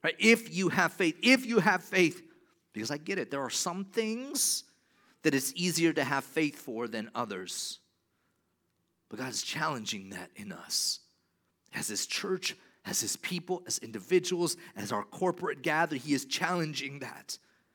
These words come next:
That we would grow in faith. Because there are some things that we ask for prayer faithfully, but we really don't have faith that he'll do it. Do we pray like he can do it?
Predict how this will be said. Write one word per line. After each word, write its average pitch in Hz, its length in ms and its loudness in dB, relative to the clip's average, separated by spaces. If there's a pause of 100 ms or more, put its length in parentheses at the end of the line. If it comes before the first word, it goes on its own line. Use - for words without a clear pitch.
(200)
That 170 80 4
we 185 140 0
would 175 420 2
grow 208 360 6
in 170 120 4
faith. 151 460 -2 (1400)
Because 151 240 2
there 180 100 6
are 160 40 6
some 196 280 2
things 180 300 4
that 180 100 4
we 147 140 6
ask 190 280 6
for 220 160 -4
prayer 208 300 2
faithfully, 233 720 4 (400)
but - 80 -10
we 131 140 -4
really 143 240 0
don't 120 220 -6
have 113 140 -4
faith - 280 -8
that - 80 -8
he'll 107 100 -8
do 95 240 -10
it. - 120 -16 (3000)
Do 123 80 -6
we 120 100 -8
pray 160 340 -2
like 127 240 -4
he 151 100 -8
can 117 180 -12
do 120 200 -12
it? 110 80 -14